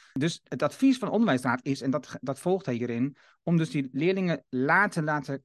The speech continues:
ehm, kiezen welke kant op gaan, hè. Dus dat je later kiest van, eh, ik, ik ga voor dat vak, ik ga die kant op.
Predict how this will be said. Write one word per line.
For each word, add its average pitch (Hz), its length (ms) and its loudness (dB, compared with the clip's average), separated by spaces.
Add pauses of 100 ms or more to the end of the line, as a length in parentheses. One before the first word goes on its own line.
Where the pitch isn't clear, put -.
(120)
ehm, 123 260 -4 (100)
kiezen 165 440 0
welke 139 300 -2
kant 135 240 0
op 110 100 -10
gaan, 101 260 -8
hè. 135 80 -4
Dus 151 140 -8
dat 127 140 -10
je 123 180 -2
later 143 340 -2
kiest 156 240 -6
van, 135 140 -8
eh, 123 120 -4
ik, 113 140 -12 (140)
ik 131 160 -12
ga 120 220 -6
voor 110 160 -10
dat 160 180 0
vak, 156 220 -4
ik 127 120 -12
ga 110 120 -6
die 131 160 -4
kant 131 260 -2
op. 131 260 -2